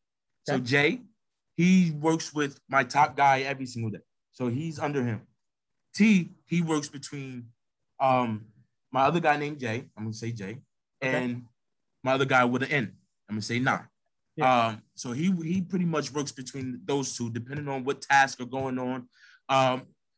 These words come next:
Speaker 1: I start, we, we, we joke around and say, "You start in closets." So, you know, you
Speaker 2: <laughs>
Speaker 1: work your way out from there.
Speaker 2: Yeah.
Speaker 1: Um, so they, he works between them two. Um,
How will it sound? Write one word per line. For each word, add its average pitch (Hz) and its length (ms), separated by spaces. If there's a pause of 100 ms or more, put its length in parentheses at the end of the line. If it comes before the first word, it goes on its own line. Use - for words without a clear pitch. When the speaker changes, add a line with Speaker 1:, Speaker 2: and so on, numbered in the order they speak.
(220)
Speaker 1:
I 160 160
start, 160 320
we, 160 100
we, 170 220
we 156 160
joke 147 260
around 143 220
and 127 80
say, 131 140
"You 135 160
start 127 240
in 110 80
closets." - 540 (120)
So, 127 280
you 123 300
know, 131 120
you 131 100
Speaker 2:
<laughs> 175 80
Speaker 1:
work 139 180
your 139 100
way 135 180
out 127 160
from 120 160
there. 107 220
Speaker 2:
Yeah. 135 140 (320)
Speaker 1:
Um, 127 360 (220)
so 131 280
they, 131 260
he 165 300
works 151 260
between 127 420
them 135 220
two. - 200 (420)
Um, 127 460